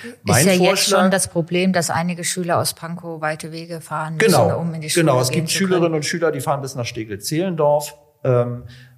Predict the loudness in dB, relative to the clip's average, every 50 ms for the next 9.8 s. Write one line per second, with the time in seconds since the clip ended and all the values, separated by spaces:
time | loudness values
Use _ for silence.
0 | _ _ _ _ -20 _ _ _ _ -18 -12 -4 0 2 4 4 4 4 2 0
1 | 0 2 2 2 2 0 -4 -4 -4 -4 -4 -4 0 2 2 2 2 2 0 0
2 | 0 0 0 0 0 -4 -4 -2 0 2 2 2 2 0 0 -2 -2 0 0 0
3 | 0 0 -2 -2 -4 -6 -6 -6 -6 -6 -6 -8 -8 -6 -8 -6 0 2 2 2
4 | 2 0 0 -2 -4 -6 -8 -8 -8 -10 -10 -8 -6 -8 -4 -2 0 0 0 0
5 | -4 -10 -12 -12 -14 -14 -14 -14 -14 -16 -16 -16 -16 -18 _ _ -20 -20 -20 -20
6 | -20 -20 -20 _ 2 4 4 6 4 4 2 0 -2 -4 -2 0 2 4 4 4
7 | 2 0 -6 -6 -6 -6 -4 -4 -4 -4 -4 -4 -4 -4 -4 -4 -6 -6 -4 -4
8 | -4 -4 -2 -4 -4 -2 -2 -4 -4 -4 -8 -4 0 0 2 2 0 0 2 4
9 | 4 4 4 2 0 -4 -2 0 2 4 4 4 4 2 -2 -6